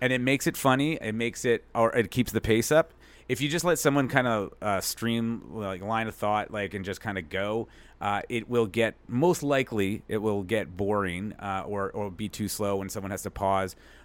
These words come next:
But when you can cut between someone's thoughts or you're just kinda jumping back and forth, it gives this frantic, energetic feel to it. Um, so that, you know, jump cuts, uh, being when you jump from one similar frame to the next, but you know that it's, you know, it's not, uh, continuous. So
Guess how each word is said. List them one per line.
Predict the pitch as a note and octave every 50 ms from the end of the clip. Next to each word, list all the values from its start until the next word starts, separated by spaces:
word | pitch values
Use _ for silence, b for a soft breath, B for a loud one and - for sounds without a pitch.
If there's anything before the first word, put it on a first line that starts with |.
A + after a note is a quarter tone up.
| b -
But | B2 A2+ G#2
when | G#2+ A2 A2
you | A2+ G2+
can | - A2 G#2
cut | F#2+ - B2 A#2 A2+ -
between | A2+ - - A2+ A#2 A2+ A2 G#2+ G#2+ G#2+ G#2+ G#2 G#2 G#2+ G#2 F#2 b b b b b b b -
someone's | - B2+ B2 A#2 A2+ G#2 - -
thoughts | - C#3 C3 C3+ C3 - -
or | A#2+ A2+ A2
you're | G#2+ G#2 G2+ F#2
just | - - -
kinda | - C#3 A#2+
jumping | G#2 G2 A#2+ G2 A#2+ G2+
back | A2 A2 G2 -
and | G2+ -
forth, | - B2 A#2+ A#2+ A#2 -
it | - A#2 G2+ - G2+
gives | G#2+ A#2 G#2
this | A2 -
frantic, | - - B2+ A#2 A2+ - A#2 G#2+ -
energetic | A2 G#2 G#2 G2+ F#2+ G#2+ G2 G#2 -
feel | - G#2 G2 G2+ G#2+
to | - C3 B2
it. | C3 C#3+ - b b b b b b b b -
Um, | F#2+ F#2+ G2 G2 G2 F#2+
so | F2+ - A#2+ G#2+
that, | G#2 A2 F2+
you | E2 G#2+
know, | F#2+ E2 - - - - G#2
jump | - B2 A#2+ A2+ -
cuts, | B2 A2 G2 - -
uh, | - - G2+ G2 G2 F2+
being | E2+ G#2 G#2 G2+ G2 F#2+ F#2
when | F#2+ G2 F#2 F2+ F2+ F#2 -
you | - G#2+ G#2 G2 F#2+
jump | F2+ - A2+ G2+ F#2
from | - - G#2+ F#2+ G2
one | G2+ G2+ G2+ G2+ G2 F#2 -
similar | - - - B2 A2+ G#2+ G#2 G2
frame | - - G#2+ G2 F#2+ F2+
to | G#2
the | F2+ F#2+
next, | G2+ A2+ G#2+ F#2+ - - - b b b b b
but | - G#2+
you | G2+
know | G2 G2 G2 G2
that | F#2+ F2+
it's, | F2 - - - - -
you | G#2 G2
know, | F#2+ F2+
it's | E2 - -
not, | G2+ G2 F#2+ F2 - - -
uh, | F2+ F2
continuous. | - - F#2 - A2 G#2+ G2+ F#2 E2+ D#2+
So | - - F#2+ F#2